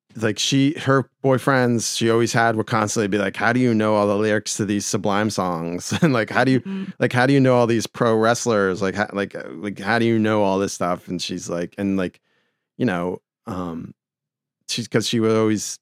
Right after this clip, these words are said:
Speaker 1: emulate m-, m-, me, and I knew a, I know a lot of, like, stuff because of, like, Lisa, like, she,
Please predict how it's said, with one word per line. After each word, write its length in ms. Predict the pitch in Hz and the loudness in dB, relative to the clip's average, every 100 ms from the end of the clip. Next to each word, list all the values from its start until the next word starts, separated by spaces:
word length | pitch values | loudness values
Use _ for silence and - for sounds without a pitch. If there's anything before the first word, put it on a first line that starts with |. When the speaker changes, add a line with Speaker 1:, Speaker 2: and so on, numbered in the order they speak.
| - | -8
Speaker 1:
emulate 460 | 80 107 104 98 98 | -2 0 0 0 -2
m-, 140 | 90 - | -6 -8
m-, 220 | 87 90 - | -8 -10 -6
me, 240 | 101 113 | -2 0
and 100 | 98 | 2
I 140 | 110 135 | 2 4
knew 180 | 127 | 4
a, 100 | 110 107 117 113 | 2 0 0 2
I 140 | 143 | 4
know 120 | 139 | 4
a 20 | 101 | 2
lot 220 | 95 95 | 0 0
of, 120 | 87 87 | -4 -6
like, 180 | 85 - _ - | -8 -8 _ -14
stuff 340 | - 110 98 | -6 -4 -4
because 280 | 104 - 92 | -4 -4 -4
of, 80 | 82 | -6
like, 260 | 80 87 | -6 -6
Lisa, 300 | 95 117 - | -4 -6 -4
like, 180 | 73 80 | -8 -8
she, 220 | - 90 | -8 -8